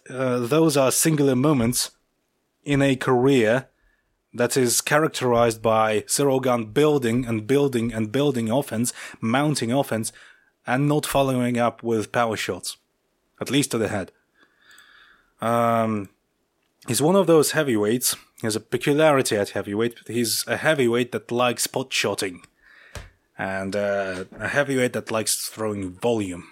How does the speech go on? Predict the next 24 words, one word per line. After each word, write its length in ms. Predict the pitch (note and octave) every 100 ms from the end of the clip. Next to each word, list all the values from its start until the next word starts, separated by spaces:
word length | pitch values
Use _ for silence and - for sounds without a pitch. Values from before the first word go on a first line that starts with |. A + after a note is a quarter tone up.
| _ _ _ _ _ - - - - -
And 100 | A#2+
it's 120 | A#2+
a 60 | C3+
viable 420 | C3+ D#3 D3+ A#2+
style. 600 | - - G#2+ A2 C3 C#3 _ _ _ _ _ _ _ _ _
It's 220 | G2+ F#2 -
perfectly 560 | A2+ - B2+ A#2 G#2+
viable, 540 | G#2 A2 G#2+ G#2+ G#2+ G2+
but 720 | G#2+ G#2+ G#2+ G#2 G#2 G2+ - _ _ _ _ _ _ _ _
in 80 | B2
the 80 | B2
current 300 | C#3+ E3 D3
heavyweight 480 | D3 C#3 B2+ A#2 A#2
meta, 460 | B2+ - A2 A#2 A2 _ _ _
where 540 | G#2+ G#2 G2+ G2+ G#2 G#2
once 320 | A2+ B2 A#2
you 80 | A2
cross 320 | - B2 -
that 260 | G#2+ -
two 140 | - A2
hundred 340 | A#2+ A2 G#2 A2+ - _
pound 340 | B2 A#2 G#2+
threshold, 680 | - - B2 - G#2+ A2 - - - - - - - -
it, 120 | B2